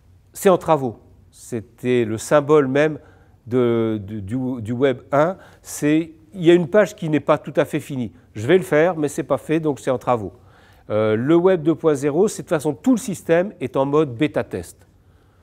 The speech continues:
Bêta test, c'est à partir du moment où on a quelque chose qui marche, mais on n'est pas sûr que ça marche complètement et on laisse les gens s'en servir et on, ils verront bien si, si finalement,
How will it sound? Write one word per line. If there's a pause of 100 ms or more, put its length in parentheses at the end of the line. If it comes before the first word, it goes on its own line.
(200)
Bêta
test,
c'est
à
partir
du
moment
où
on
a
quelque
chose
qui
marche, (460)
mais
on
n'est
pas
sûr
que
ça
marche
complètement
et
on
laisse
les
gens (300)
s'en
servir (300)
et
on,
ils
verront
bien
si,
si
finalement,